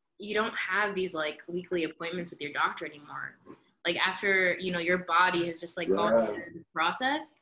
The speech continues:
Speaker 1: And I thought that was insane. I was like, "Y-, there's no, there's no doctor appointments
Speaker 2: It's
Speaker 1: afterwards?"
Speaker 2: wild.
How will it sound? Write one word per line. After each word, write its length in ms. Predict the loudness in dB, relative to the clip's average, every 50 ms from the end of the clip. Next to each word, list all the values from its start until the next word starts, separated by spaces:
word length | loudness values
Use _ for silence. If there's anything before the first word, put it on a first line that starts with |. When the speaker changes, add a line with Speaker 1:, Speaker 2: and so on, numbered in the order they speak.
| _ _ _ -20 -20 _ _ _
Speaker 1:
And 140 | 2 2 4
I 40 | 4
thought 100 | 6 6
that 100 | 6 6
was 100 | 6 6
insane. 480 | 4 2 2 2 2 4 4 4 4
I 60 | 4
was 80 | 4 4
like, 180 | 4 2 2 0
"Y-, 220 | -4 -8 -10 -4
there's 240 | 0 0 0 0 0
no, 280 | -2 -2 -2 -2 -2 -4
there's 160 | -8 -8 -8
no 80 | -8 -6
doctor 320 | -6 -6 -8 -6 -6 -8
appointments 680 | -8 -8 -8 -12 -12 -12 -10 -10 -12 -12 -12 -16 -20 -20
Speaker 2:
It's 300 | _ _ _ _ _ _ _ 0
Speaker 1:
afterwards?" 520 | 0 2 2 0 0 2 4 4 6 6
Speaker 2:
wild. 320 | 6 4 4 4 2 0